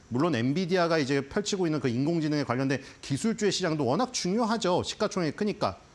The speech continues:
근데 우리가 뭐 여러 가지 지금 어떤 소비가 침체되니, 아니면은 소비가 다시 살아나니, 소비가 그냥 뭐 옆으로 기니, 그거에 따라서 지금 금리 인상이니 뭐 동결이니 인하가 결정되는 이 시점에서 소비주의 실적이 중요하지 않을 수가 없죠.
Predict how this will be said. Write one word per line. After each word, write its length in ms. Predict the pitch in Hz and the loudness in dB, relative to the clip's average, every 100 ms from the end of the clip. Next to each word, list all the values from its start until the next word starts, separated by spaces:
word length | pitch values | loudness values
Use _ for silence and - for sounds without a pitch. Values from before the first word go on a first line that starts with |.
| - - - | -20 -20 -10
근데 120 | 180 | 0
우리가 460 | 190 156 185 220 180 | 2 4 4 6 6
뭐 200 | 135 160 | 4 4
여러 280 | 123 180 247 | 4 4 4
가지 240 | 254 226 | 4 2
지금 400 | 226 - 175 190 | 0 0 2 2
어떤 260 | 131 156 180 | 2 2 -2
소비가 460 | - 277 269 247 233 | -2 -2 0 0 0
침체되니, 840 | - 277 - 285 247 233 233 170 - - | 0 0 0 0 0 2 2 0 -6 -12
아니면은 420 | - 156 208 220 214 | -2 2 2 2 2
소비가 300 | 254 240 233 | 0 0 2
다시 200 | 185 - | 0 -2
살아나니, 500 | - 233 240 220 208 | -2 0 2 2 0
소비가 320 | 240 220 220 | -2 -2 0
그냥 240 | 202 208 202 - - | 0 -2 -4 -14 -4
뭐 360 | 151 185 151 - - - | 2 2 0 -6 -16 -4
옆으로 440 | 170 151 226 220 214 | 0 2 2 0 0
기니, 580 | - 190 226 233 233 - - - | 0 4 4 4 0 -6 -20 -8
그거에 500 | - 214 277 294 277 | 0 4 6 4 4
따라서 320 | 277 254 226 | 4 4 2
지금 200 | 220 226 | 0 0
금리 500 | - 208 233 233 185 | 2 4 4 4 2
인상이니 760 | 180 175 214 240 233 226 226 | 2 2 4 4 2 2 2
뭐 240 | 190 185 196 | 2 2 2
동결이니 640 | 190 202 226 220 220 233 226 - | 2 2 2 4 2 0 -4 -6
인하가 400 | 143 214 247 240 | 0 4 4 4
결정되는 400 | 226 190 214 214 | 4 2 4 4
이 80 | 185 | 2
시점에서 600 | 175 - 220 196 226 202 | 0 0 2 4 4 4
소비주의 340 | - 269 269 | 2 2 2
실적이 320 | 254 226 277 233 | 2 0 0 0
중요하지 340 | 180 202 190 | 0 2 4
않을 180 | 139 190 | 2 2
수가 200 | 233 180 | 0 -2
없죠. 280 | - 131 | -2 -4